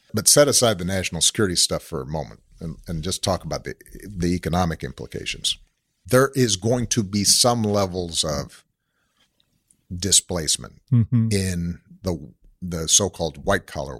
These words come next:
Speaker 1: world that matches the kinds of displacement we saw in the blue-collar workforce,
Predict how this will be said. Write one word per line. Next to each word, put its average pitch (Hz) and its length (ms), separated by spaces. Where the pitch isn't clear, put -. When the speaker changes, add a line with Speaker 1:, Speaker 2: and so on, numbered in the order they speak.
Speaker 1:
world - 340
that 78 360
matches 92 720
the 87 80
kinds 80 280
of 71 120
displacement - 560
we 73 100
saw 73 340
in 80 320
the 95 60
blue-collar 90 720
workforce, - 640